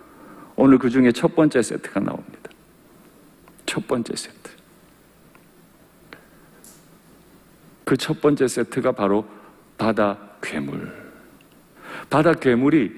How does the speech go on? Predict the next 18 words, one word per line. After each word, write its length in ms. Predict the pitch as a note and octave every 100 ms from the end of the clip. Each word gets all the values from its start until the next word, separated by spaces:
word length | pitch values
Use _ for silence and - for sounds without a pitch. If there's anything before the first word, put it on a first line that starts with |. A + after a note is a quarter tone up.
| -
하나님이 640 | - - E3+ D#3 C#3+ C3+ C3
미리 360 | A#2+ D#3 D3+
예비하셔서 880 | A#2+ A2 C3+ A2 G2 A2 G#2 C#3 G2+ - - - - - -
그 220 | D#3+ E3+
배 200 | C3 C3
아래 180 | D3+ D#3
와 240 | B2+ B2+ C#3
있다가 720 | A2 C3 C#3 C#3 E2+ - -
요나가 420 | B2 B2+ D3 C#3+
던져지니까 1080 | A#2+ C3+ D#3+ C3+ C#3+ C3+ - D3+ G2+ - - -
확 320 | - C3 -
삼켰다. 880 | - - A2 - F#2 - - D#2+ - - - - - _ _ _ _ _ _ _ - _ _ - - -
사람이 480 | - - D3 E3 G3
바다 240 | E3+ E3 F3
괴물을 440 | - C3 C3 B2+
통제할 440 | - B2 B2 C3
수 140 | C3 G#2
있습니까? 500 | F2+ G#2+ G2 - B2